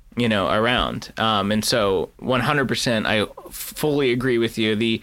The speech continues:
the collar is nice. You don't need a tie for it.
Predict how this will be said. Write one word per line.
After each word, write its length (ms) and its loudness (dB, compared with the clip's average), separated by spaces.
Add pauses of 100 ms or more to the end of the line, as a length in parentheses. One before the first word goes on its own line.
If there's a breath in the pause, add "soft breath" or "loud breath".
(360 loud breath)
the 140 0
collar 760 2 (180)
is 220 0
nice. 400 2
You 100 2
don't 380 0
need 220 2
a 80 2
tie 440 0
for 360 0
it. 200 0